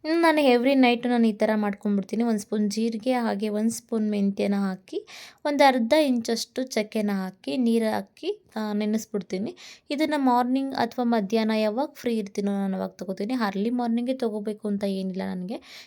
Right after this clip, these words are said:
ಯಾಕಂದರೆ ಹೆವಿಯಾಗಿ ನೀರನ್ನ ನಾವು ಮಾರ್ನಿಂಗ್ ತೊಗೊಳೋದಕ್ಕೆ ಆಗಲ್ಲ ಅಲ್ವಾ. ಕೆಲವೊಂದು ವಾಟರ್ನೆಲ್ಲ ತೊಗೊತೀವಿ, ಬಿಸಿನೀರೆಲ್ಲ ತೊಗೊತೀವಿ,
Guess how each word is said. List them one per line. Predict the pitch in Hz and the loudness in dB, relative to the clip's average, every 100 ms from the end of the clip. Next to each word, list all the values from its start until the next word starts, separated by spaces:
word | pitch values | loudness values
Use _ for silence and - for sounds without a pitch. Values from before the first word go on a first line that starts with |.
| - | -4
ಯಾಕಂದರೆ | 277 320 302 | 2 4 4
ಹೆವಿಯಾಗಿ | 240 214 208 302 330 | 2 2 0 -2 0
ನೀರನ್ನ | 285 262 240 | 0 0 0
ನಾವು | 226 220 202 | 0 0 -2
ಮಾರ್ನಿಂಗ್ | 202 202 196 214 202 | -2 -2 -2 -2 -4
ತೊಗೊಳೋದಕ್ಕೆ | 196 196 190 202 185 | -2 -2 -4 -6 -6
ಆಗಲ್ಲ | 180 202 190 | -6 -4 -4
ಅಲ್ವಾ. | 180 185 247 | -4 -6 -6
ಕೆಲವೊಂದು | 240 214 202 196 202 | -4 -2 -2 -2 -2
ವಾಟರ್ನೆಲ್ಲ | 202 196 202 196 196 | -4 -4 -4 -4 -6
ತೊಗೊತೀವಿ, | 190 190 185 185 | -6 -6 -6 -8
ಬಿಸಿನೀರೆಲ್ಲ | 180 190 - 202 196 190 | -8 -10 -4 -4 -2 -4
ತೊಗೊತೀವಿ, | 190 185 180 185 185 220 | -6 -6 -8 -8 -6 -8